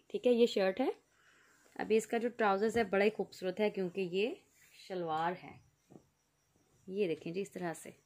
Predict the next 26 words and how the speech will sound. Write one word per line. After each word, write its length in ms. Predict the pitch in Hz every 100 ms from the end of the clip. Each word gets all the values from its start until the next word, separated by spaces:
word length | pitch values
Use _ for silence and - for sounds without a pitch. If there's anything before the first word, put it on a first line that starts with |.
| _ _ _ - _ _ _ _ _ _ _ _ _ - _ 220
बहुत 320 | 233 254 247
ही 60 | 254
खूबसूरत 520 | 262 - 233 240 240
इसकी 300 | 214 226 262
ट्यूलिप 400 | - 226 214 240
सी 200 | - 254
शलवार 440 | 247 233 190 165 165
है, 260 | 202 240 415 _ _ _ _ _ -
और 220 | 170 175 175
क्योंकि 200 | 214 214
कमीज़ 340 | 226 208 208 -
थोड़ी 120 | 226
फ्लेरी 440 | - 185 175 226
है 120 | 233 208
तो 100 | 180
बड़ी 180 | 170 208
प्यारी 260 | 202 175
लग 180 | 208 180
रही 140 | 175
थी। 160 | 180 202 - - - -
दुपट्टा 340 | 175 175 170 190
देखें 200 | 180 190
इसका 180 | 175 185
कितना 240 | - 190
खूबसूरत 400 | 185 185 185 160
है। 120 | 170